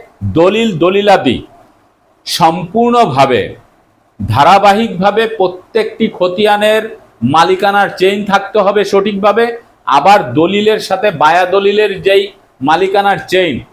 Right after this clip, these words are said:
সেটিও ঠিক থাকতে হবে। যদি মাঝখান থেকে কোনো গ্যাপ হয়ে যায়, তাহলে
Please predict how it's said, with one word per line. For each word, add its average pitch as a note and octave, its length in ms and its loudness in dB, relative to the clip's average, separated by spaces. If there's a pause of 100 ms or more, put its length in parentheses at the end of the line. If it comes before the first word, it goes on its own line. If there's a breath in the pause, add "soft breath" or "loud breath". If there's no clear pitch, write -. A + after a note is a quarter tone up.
(160)
সেটিও F#3+ 440 0
ঠিক F#3 280 -4
থাকতে A#2 320 -2
হবে। D#2 280 -4 (600)
যদি C3 200 0
মাঝখান D3+ 540 -2
থেকে F#3+ 220 -2
কোনো F#3+ 240 -2
গ্যাপ C#3+ 440 2
হয়ে G3+ 160 2
যায়, G#3+ 320 0 (400)
তাহলে C#3 380 2